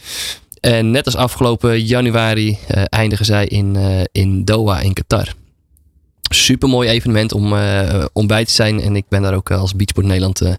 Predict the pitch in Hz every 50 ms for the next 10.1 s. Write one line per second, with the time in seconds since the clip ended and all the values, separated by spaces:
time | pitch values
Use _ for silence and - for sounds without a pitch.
0 | - _ _ _ _ - 127 120 - - 120 107 - - 113 107 101 101 101 98
1 | 98 92 - - - 110 104 - 156 - - _ _ _ _ - - - - -
2 | _ - - - - - - - _ _ _ _ - - 131 139 139 139 139 139
3 | 143 143 143 143 139 143 147 147 151 165 175 165 147 151 147 143 147 143 143 143
4 | 139 147 151 160 - 147 151 143 139 151 156 - - - 147 143 135 139 139 135
5 | 131 135 135 - 139 127 - - 135 123 120 127 127 123 123 - - 123 120 117
6 | 117 110 - - 107 110 110 110 107 101 117 147 - - 123 131 139 131 127 127
7 | 127 127 117 107 - 123 113 117 117 113 - 113 113 - - 110 - - - 113
8 | 107 107 107 107 104 104 107 110 110 110 107 101 95 101 98 - - 95 98 101
9 | 101 98 101 120 135 - 110 113 107 104 123 - - 131 131 - 123 127 135 139
10 | 147 151